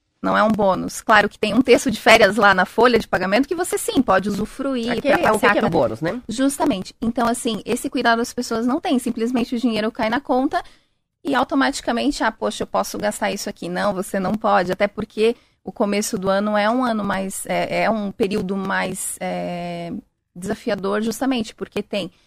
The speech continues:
Speaker 1: I P T U, tem a parte, né, do material escolar das, da, das crianças. Então, quando você faz essa organização, né, você consegue ver bem certinho, né, quais as suas despesas e consegue fazer esse planejamento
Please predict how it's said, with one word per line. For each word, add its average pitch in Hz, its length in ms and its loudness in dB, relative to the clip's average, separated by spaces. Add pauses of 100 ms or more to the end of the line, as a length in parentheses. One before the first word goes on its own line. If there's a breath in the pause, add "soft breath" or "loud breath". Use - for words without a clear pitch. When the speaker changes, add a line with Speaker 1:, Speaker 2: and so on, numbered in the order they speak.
(180)
Speaker 1:
I 277 120 -6
P 247 120 0
T 240 180 -2
U, 208 200 -2
tem 214 200 -6
a 208 60 -4
parte, 208 380 -6
né, 196 100 -4
do 196 80 -6
material 196 440 -6
escolar 190 600 -8
das, 180 240 -12
da, 175 220 -8
das 180 240 -8
crianças. 190 480 -8
Então, 214 300 -4 (540)
quando 262 200 2
você 302 240 0
faz 269 300 4
essa 240 240 2
organização, 208 840 0
né, 240 160 -2
você 226 240 -6
consegue 226 560 -2
ver 226 220 0
bem 214 220 -2
certinho, 247 480 -2
né, 220 140 -2
quais 202 280 -2
as 208 80 -8
suas 208 160 -6
despesas 214 460 -6
e 226 60 -4
consegue 247 280 -2
fazer 233 140 -2
esse 220 100 -8
planejamento 247 640 -4